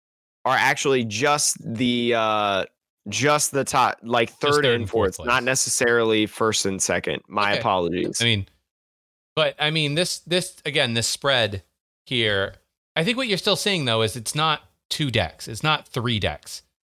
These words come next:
Speaker 2: In
Speaker 1: No,
Speaker 2: the
Speaker 1: yeah,
Speaker 2: top
Speaker 1: and then
Speaker 2: four
Speaker 1: you had Eternatus in there.
Speaker 2: Yeah.
Speaker 1: So, like, there's another archetype that you can throw in there.
Speaker 2: And, I mean, like, look, I mean, top sixteen,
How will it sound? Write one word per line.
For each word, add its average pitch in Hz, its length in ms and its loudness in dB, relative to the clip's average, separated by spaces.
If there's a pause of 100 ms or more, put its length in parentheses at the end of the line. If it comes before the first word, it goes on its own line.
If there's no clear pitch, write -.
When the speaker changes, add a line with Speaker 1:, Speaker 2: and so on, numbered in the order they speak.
Speaker 2:
In 185 80 -4
Speaker 1:
No, 220 160 4
Speaker 2:
the 165 60 4
Speaker 1:
yeah, 170 160 4
Speaker 2:
top 139 100 2
Speaker 1:
and 165 80 -2
then 185 140 4
Speaker 2:
four 185 100 -4
Speaker 1:
you 185 120 2
had 220 160 4
Eternatus 208 600 2
in 104 100 0
there. 87 240 0 (200)
Speaker 2:
Yeah. 247 160 -2
Speaker 1:
So, 147 200 0
like, 143 180 2
there's 165 220 2
another 208 280 2
archetype 120 460 0
that 101 120 4
you 95 140 0
can 101 140 -4
throw 90 260 2
in 85 80 0
there. - 260 -2 (440)
Speaker 2:
And, 156 180 0
I 160 120 0
mean, 190 180 -2
like, 170 240 -2 (100)
look, 139 240 2
I 160 40 0
mean, 156 160 -4
top 208 260 -2
sixteen, 165 640 0